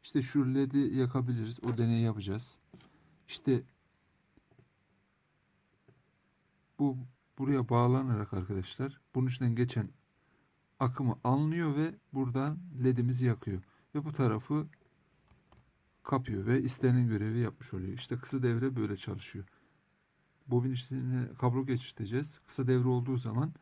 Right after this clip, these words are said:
buraya akım gelecek ve ledi yakacak. led burayı kapayacak ve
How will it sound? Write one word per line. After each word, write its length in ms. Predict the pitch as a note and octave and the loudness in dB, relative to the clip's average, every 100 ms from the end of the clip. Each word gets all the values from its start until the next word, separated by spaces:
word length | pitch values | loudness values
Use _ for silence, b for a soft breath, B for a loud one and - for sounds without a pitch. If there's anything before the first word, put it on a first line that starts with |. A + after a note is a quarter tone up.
| b b b b b - | b b b b b -2
buraya 180 | A#2+ | 0
akım 240 | A2+ B2 D3 | 0 0 0
gelecek 540 | D3 C#3+ E3 D#3 C3 | 2 0 -2 -6 -4
ve 200 | C3 D#3 F#3+ _ _ _ _ _ _ _ _ _ _ - | -2 -2 -4 _ _ _ _ _ _ _ _ _ _ -4
ledi 180 | A#2 A#2+ | -2 2
yakacak. 480 | D3 D3 D3 D#3 C3+ | 0 0 0 -2 0
led 140 | A#2+ B2 | -2 -2
burayı 220 | A2+ C3 C#3+ | 2 2 2
kapayacak 640 | D3 D3+ D3 D#3 D#3 - | -2 -2 -2 -2 -6 -6
ve 120 | C3+ | -6